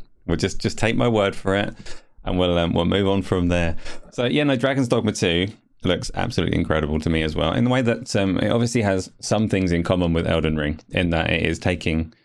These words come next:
what could have been a, a typical high fantasy setting, and it's putting its own spin on it in the way that,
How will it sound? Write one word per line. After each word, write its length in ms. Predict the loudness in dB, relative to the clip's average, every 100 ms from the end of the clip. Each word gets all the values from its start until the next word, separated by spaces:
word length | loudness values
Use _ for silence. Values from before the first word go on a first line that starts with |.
| _ _ _ -14
what 420 | -6 0 0 0
could 220 | 0 2
have 140 | 2 0
been 300 | 0 2 2
a, 180 | 0 -4 -8
a 120 | -6 -4
typical 460 | -4 -4 -2 0
high 160 | 0 0
fantasy 440 | 0 0 -2 -2
setting, 480 | -2 -2 -2 -2 0
and 140 | 0
it's 160 | -2 -4
putting 400 | -6 -2 0 0
its 100 | 0
own 200 | 0 -2
spin 260 | -2 -2 0
on 140 | 0
it 160 | -2 -6 -4
in 160 | -2 0
the 60 |
way 140 | 0 0
that, 260 | 0 -2